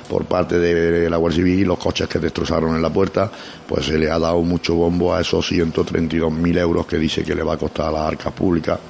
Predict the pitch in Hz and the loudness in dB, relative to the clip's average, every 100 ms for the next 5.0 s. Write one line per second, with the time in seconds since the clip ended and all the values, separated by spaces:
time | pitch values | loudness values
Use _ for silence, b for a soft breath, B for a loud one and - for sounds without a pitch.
0 | B B B B - 98 87 80 78 87 | B B B B -6 0 0 2 0 0
1 | 85 87 80 78 73 82 78 71 76 76 | 2 2 2 0 0 0 0 -2 -2 2
2 | 110 95 76 - B B B B B B | 2 0 -2 -6 B B B B B B
3 | B B - - - 78 80 82 87 87 | B B -20 -4 0 2 2 2 2 2
4 | 90 87 90 87 80 98 98 107 - - | 2 2 2 0 2 0 2 2 0 -4